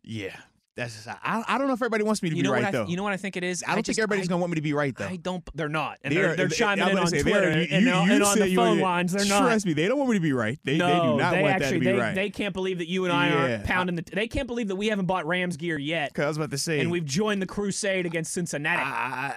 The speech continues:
Speaker 1: I, I don't, I don't, I think the Rams are fool's
Speaker 2: Now,
Speaker 1: gold, bro.
Speaker 2: listen, if the Cincinnati tries to get me to eat any of that chili, I'll grab my torch and my pitchfork, and I will, uh, you know, I'll, I'll join the crusade against Cincinnati,
Speaker 1: Now,
Speaker 2: but
Speaker 1: now, is it, is it beans in this chili? What, what type of chili are you talking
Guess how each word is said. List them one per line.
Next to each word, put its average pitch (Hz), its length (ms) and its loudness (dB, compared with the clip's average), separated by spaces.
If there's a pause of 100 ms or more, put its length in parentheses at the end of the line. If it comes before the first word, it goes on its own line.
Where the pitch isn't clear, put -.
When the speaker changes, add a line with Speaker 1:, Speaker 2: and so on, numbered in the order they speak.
(120)
Speaker 1:
I, 120 40 -4
I 151 40 -6
don't, 180 300 -6
I 135 160 -6
don't, - 100 -10
I 120 120 -8
think 151 160 -10
the 170 80 -12
Rams 277 240 -8
are - 20 -6
fool's 339 140 -6
Speaker 2:
Now, 262 180 -2
Speaker 1:
gold, 131 280 -2
bro. 123 100 -2
Speaker 2:
listen, 117 320 -6
if - 180 -14
the 123 160 -10
Cincinnati 165 520 -6
tries 147 240 -6
to 135 60 -12
get 143 120 -6
me 139 80 -6
to 123 120 -10
eat 147 120 -6
any 120 160 -4
of 113 80 -6
that 101 80 -14
chili, 131 520 -6
I'll 151 160 -2
grab 147 280 -4
my 135 140 -6
torch 147 300 -8
and 135 80 -10
my 113 100 -8
pitchfork, 120 680 -6
and 131 160 -6
I 131 140 -2
will, 120 240 -4
uh, 107 220 -6 (180)
you 143 100 -6
know, 113 240 -8 (180)
I'll, 143 360 -2
I'll 160 120 0
join 156 240 -2
the 143 60 -4
crusade 147 460 -2
against 127 240 -6
Cincinnati, 131 520 -4
Speaker 1:
Now, 175 140 -4
Speaker 2:
but 196 80 -6
Speaker 1:
now, 226 260 0
is 180 180 -4
it, 147 160 -6
is 135 160 -4
it 98 100 -10
beans 202 280 -2
in 208 60 -4
this 202 100 -4
chili? 214 260 -6
What, 220 140 -6
what 220 80 -14
type 202 100 -12
of 175 80 -16
chili 120 180 -14
are - 40 -10
you 107 40 -14
talking - 200 -20